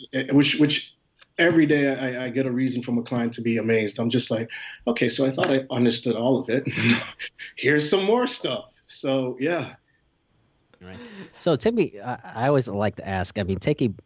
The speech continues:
Speaker 2: take me back to the point where you were doing stuff part-time, the image consulting part-time, the life coaching part-time, and what, what clicked for you and what gave you the courage to say, "I'm gonna go all in here"?
Speaker 1: Um, I, I, I, I can pinpoint the exact moment.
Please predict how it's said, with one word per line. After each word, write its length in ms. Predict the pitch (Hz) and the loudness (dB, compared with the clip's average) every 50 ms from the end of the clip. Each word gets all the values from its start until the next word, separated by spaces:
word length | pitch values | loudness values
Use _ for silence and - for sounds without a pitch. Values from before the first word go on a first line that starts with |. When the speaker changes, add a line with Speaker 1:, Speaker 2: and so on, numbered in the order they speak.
| _ _ _ | _ _ _
Speaker 2:
take 140 | - 131 - | -6 -2 0
me 120 | 123 101 | 0 0
back 300 | 85 - 95 92 92 - | 0 0 -2 -2 -2 -4
to 100 | - 92 | -4 -6
the 100 | 87 82 | -6 -6
point 300 | - - 90 87 87 - | -4 -4 -4 -4 -4 -4
where 400 | 90 87 85 82 82 82 80 80 | -4 -2 -2 -2 -2 -2 -2 -2
you 140 | 82 87 90 | 0 0 0
were 80 | 85 | 2
doing 260 | 80 87 92 98 98 92 | 2 0 0 0 0 -2
stuff 260 | - - 98 90 - | -2 -2 -2 -2 0
part-time, 540 | - 98 95 92 - - 90 87 87 85 82 | 0 0 0 0 0 0 0 2 2 0 0
the 100 | 73 71 | -2 0
image 220 | 92 95 90 - | 0 0 0 0
consulting 500 | - 92 - - 92 90 90 - 92 87 | -2 -4 -2 0 -2 -2 0 -2 -2 -2
part-time, 560 | - 95 90 - - 95 90 90 90 90 87 | 0 -2 -2 -2 -2 -2 0 0 0 -2 -2
the 160 | 80 85 82 | -4 -6 -4
life 240 | 80 87 - 98 92 | -4 -2 -2 -2 -2
coaching 340 | - - 95 90 - 98 90 | -2 -2 -2 -2 -2 -2 -2
part-time, 520 | - - 87 85 - - 95 92 92 87 | -2 -2 -4 -4 -4 -4 -4 -2 -2 -4
and 120 | 90 90 95 | -4 -2 0
what, 180 | 127 175 - - _ - _ _ _ _ _ _ _ _ _ _ | 0 -2 -2 -4 _ -20 _ _ _ _ _ _ _ _ _ _
what 200 | 156 175 - - | -2 -2 0 -2
clicked 360 | - - - 107 98 - - | -2 0 0 0 0 -2 -6
for 100 | - 95 | -6 -4
you 380 | 85 85 85 85 85 85 87 - - | -2 0 0 0 0 0 -2 -2 -2
and 100 | 92 95 | -2 0
what 180 | 101 110 95 - | 0 0 0 0
gave 180 | 110 104 101 | 0 0 2
you 80 | 95 95 | 2 0
the 100 | 87 87 | 0 -2
courage 440 | - - - 92 87 87 82 80 - | -4 -2 0 0 0 0 0 -4 -6
to 100 | 85 82 | -8 -6
say, 140 | - 85 85 | -4 -2 -2
"I'm 140 | 87 95 92 | 0 0 0
gonna 120 | 90 87 | 0 0
go 200 | 85 82 82 80 80 | 0 0 -2 0 0
all 280 | - 170 - - 80 - | 0 0 -2 -2 -4 -6
in 160 | 78 76 - | -6 -8 -8
here"? 240 | 165 - - 190 - - _ _ _ _ _ _ _ _ _ _ _ _ _ _ _ | -10 -10 -12 -12 -14 -16 _ _ _ _ _ _ _ _ _ _ _ _ _ _ _
Speaker 1:
Um, 720 | 240 - 156 156 156 160 160 156 151 151 147 139 127 - - - _ _ _ _ _ _ _ _ _ _ - - | 0 2 4 4 6 6 6 6 6 6 6 4 4 0 -6 -14 _ _ _ _ _ _ _ _ _ _ -2 0
I, 80 | - 127 | 0 2
I, 380 | 147 151 156 151 151 - 143 | 4 4 2 2 0 -2 -4
I, 140 | 135 131 - _ _ _ _ - - | -4 -4 -6 _ _ _ _ -6 -4
I 60 | 160 | 0
can 160 | - 170 151 | 2 2 4
pinpoint 420 | 147 147 131 131 139 139 139 139 135 | 6 4 4 4 4 4 2 2 2
the 60 | 123 | -2
exact 400 | 117 110 107 123 139 147 151 147 | -2 0 2 2 2 2 4 4
moment. 360 | 139 131 123 120 117 117 - | 4 4 4 4 2 0 -2